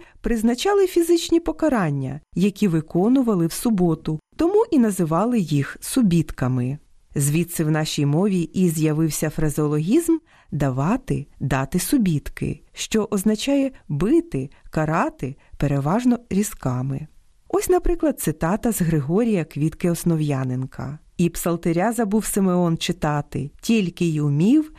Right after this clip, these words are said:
школярам субітки давати". Субота за Біблією — неробочий день,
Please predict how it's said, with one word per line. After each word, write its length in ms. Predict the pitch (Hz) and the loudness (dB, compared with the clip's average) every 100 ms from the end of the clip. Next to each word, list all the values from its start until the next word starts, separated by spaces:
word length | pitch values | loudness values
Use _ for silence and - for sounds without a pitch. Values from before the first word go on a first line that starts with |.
| - | -12
школярам 640 | - - 165 147 143 180 | -6 -2 0 0 0 0
субітки 640 | - 214 143 143 - - 131 | 0 0 2 2 0 -4 -2
давати". 720 | 127 127 127 139 - - 151 - - _ _ | -2 -2 -2 -4 -6 -6 -8 -12 -20 _ _
Субота 580 | - - 165 277 392 277 | -8 -2 0 0 2 0
за 120 | 196 | 0
Біблією — 680 | 156 156 135 135 139 131 139 - - | 0 -2 -2 -4 -4 -6 -8 -8 -2
неробочий 640 | 165 185 208 233 - 190 | 0 2 2 0 0 -2
день, 420 | 139 139 135 151 | -2 -2 -4 -8